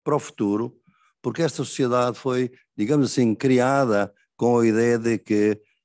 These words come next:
eh, havia uma descontinuidade entre um passado que se rejeitava e um futuro a que se aspira. Ah, e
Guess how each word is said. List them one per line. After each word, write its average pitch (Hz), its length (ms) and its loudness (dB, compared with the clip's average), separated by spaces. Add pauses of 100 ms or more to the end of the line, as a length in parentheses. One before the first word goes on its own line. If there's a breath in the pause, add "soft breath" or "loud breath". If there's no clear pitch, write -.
eh, 104 360 0
havia 117 180 2
uma 117 140 2
descontinuidade 117 880 -2
entre 101 180 -2
um 87 80 -2
passado 165 720 0
que - 80 -16
se - 120 -6
rejeitava 180 640 -2
e 190 60 0
um 190 60 2
futuro 151 580 0
a - 80 -8
que - 80 -14
se 117 140 -2
aspira. 123 480 2 (580 loud breath)
Ah, 110 380 -2
e 214 300 0